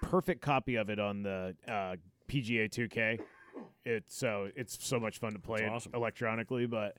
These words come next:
Speaker 1: <laughs> one of my buddies in college, uh,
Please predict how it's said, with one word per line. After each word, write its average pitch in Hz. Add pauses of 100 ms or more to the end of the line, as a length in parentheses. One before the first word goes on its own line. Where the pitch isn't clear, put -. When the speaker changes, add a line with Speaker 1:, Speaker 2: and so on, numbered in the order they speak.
(440)
Speaker 1:
<laughs> -
one 170
of 160
my -
buddies 139
in 139
college, 107 (680)
uh, 104